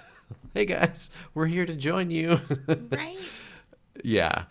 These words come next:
Speaker 1: So it was weird. They told us about it afterwards, and of course,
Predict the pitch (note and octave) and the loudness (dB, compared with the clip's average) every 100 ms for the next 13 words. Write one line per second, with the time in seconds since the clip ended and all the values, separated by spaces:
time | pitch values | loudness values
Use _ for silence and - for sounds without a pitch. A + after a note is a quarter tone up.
0 | - _ _ - D3 C3+ C#3+ C#3+ A#2 G#2+ | -18 _ _ 2 6 8 6 2 0 2
1 | B2+ C3+ C3+ C#3 C3+ - B2+ A#2 C#3 C3+ | 4 6 6 6 4 -2 0 4 4 6
2 | G#2+ G2+ A2 G2+ G2 G2 G2+ - F#2 - | 4 4 0 4 4 6 2 2 0 0
3 | G2+ G2 F#2+ F#2 F#2 E2+ E2+ F#2+ - F#2 | -4 0 0 -2 -4 -6 -6 -8 -4 -4
4 | - | -6